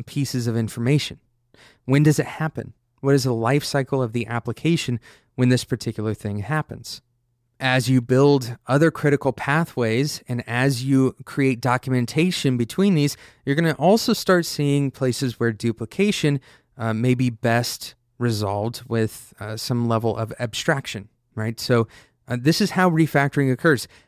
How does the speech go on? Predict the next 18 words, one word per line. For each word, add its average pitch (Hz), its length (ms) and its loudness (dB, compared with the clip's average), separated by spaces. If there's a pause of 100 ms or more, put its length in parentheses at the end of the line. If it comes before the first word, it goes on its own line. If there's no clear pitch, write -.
(120)
I 123 140 -4
highly 170 320 2
recommend 139 480 2
you 120 80 2
go 117 240 4
and 104 100 0
check - 320 -6
out, 113 420 -4 (140)
uh, 107 160 -6
refactoring 110 640 -4
patterns. 139 460 -2 (360)
There's 110 180 -8
tons 165 360 2
of 135 100 2
great 123 220 2
resources 117 560 -2
out 113 200 -2
there. 110 320 0